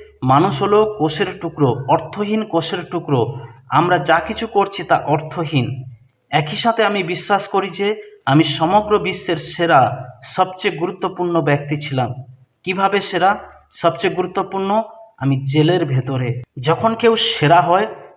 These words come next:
তখন কিছু তার ভালো মানদণ্ড দরকার হয়, এর জন্য ঈশ্বরের প্রয়োজন হয়,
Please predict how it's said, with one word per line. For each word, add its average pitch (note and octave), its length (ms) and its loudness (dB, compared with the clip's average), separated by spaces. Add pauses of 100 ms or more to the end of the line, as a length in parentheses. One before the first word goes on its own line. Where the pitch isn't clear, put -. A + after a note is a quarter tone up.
(100)
তখন F3 260 2
কিছু F3+ 240 -10
তার F3+ 220 6
ভালো D3+ 360 0
মানদণ্ড E3+ 680 2
দরকার C3+ 400 0
হয়, A#2 200 -4 (640)
এর E3 180 2
জন্য G3 240 -4 (100)
ঈশ্বরের G3+ 380 -2
প্রয়োজন F3 500 0
হয়, B2 220 2